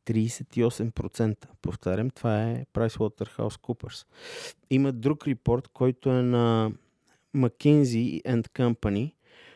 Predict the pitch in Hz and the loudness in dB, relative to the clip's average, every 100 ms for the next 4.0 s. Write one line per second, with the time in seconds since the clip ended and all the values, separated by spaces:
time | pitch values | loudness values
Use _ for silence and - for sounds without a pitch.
0 | _ _ - 143 143 - 131 117 - 123 | _ _ -2 -2 -2 -6 -6 -6 -4 -2
1 | 139 147 - - 147 131 - _ - 123 | 0 -2 -8 -4 0 0 -4 _ -8 -4
2 | 117 110 92 _ - 147 - 131 - - | -4 -6 -18 _ -2 -2 -2 -10 -10 -6
3 | 127 - 123 113 107 101 104 113 139 | -8 -4 -2 0 -2 -2 -2 -2 -4